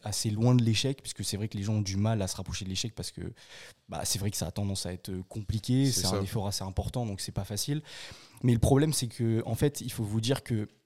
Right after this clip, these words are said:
Speaker 1: le problème, c'est que si vous êtes, euh, enfin, si vous accumulez du mo-, du volume, mais qui, qui, qui, enfin, qui est pas forcément bénéfique, en fait, vous allez créer de la fatigue
Speaker 2: C'est ça.
Speaker 1: inutile et derrière, le potentiel hypertrophique n'est pas forcément optimal. Du coup, euh, le but, ça va être vraiment,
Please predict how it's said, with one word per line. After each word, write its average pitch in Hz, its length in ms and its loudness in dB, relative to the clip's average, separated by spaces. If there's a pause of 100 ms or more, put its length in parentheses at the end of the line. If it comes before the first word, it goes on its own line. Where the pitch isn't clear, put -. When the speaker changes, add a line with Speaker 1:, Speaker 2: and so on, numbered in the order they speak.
(920)
Speaker 1:
le 120 140 4
problème, 117 300 4
c'est - 140 -2
que - 60 -8
si - 200 0
vous 120 240 -2
êtes, 110 160 -2
euh, 101 140 -2
enfin, - 180 -4
si - 140 0
vous 131 120 4
accumulez 123 380 4
du 117 100 -2
mo-, 120 220 4
du 113 180 -4
volume, 127 340 4
mais 107 140 4
qui, - 440 -8
qui, - 360 -10
qui, - 220 -8 (120)
enfin, 87 140 -8
qui - 220 -10
est - 20 -6
pas 107 140 -4
forcément 113 420 0
bénéfique, 117 640 2 (280)
en 101 60 -2
fait, 131 160 4
vous 110 140 -2
allez 107 160 0
créer - 200 -4
de 110 60 -2
la 104 100 0
fatigue 113 300 -2
Speaker 2:
C'est 139 180 2
ça. 131 60 8
Speaker 1:
inutile 139 300 2
et 113 60 0
derrière, 117 300 4
le 113 120 2
potentiel 117 420 -2
hypertrophique - 540 -4
n'est 104 100 -2
pas 120 140 -4
forcément - 400 -4
optimal. 120 560 2 (440)
Du 104 120 -4
coup, 143 320 6
euh, 107 180 6
le 110 160 4
but, 117 220 0
ça 113 80 2
va 104 80 0
être 107 100 0
vraiment, 135 380 6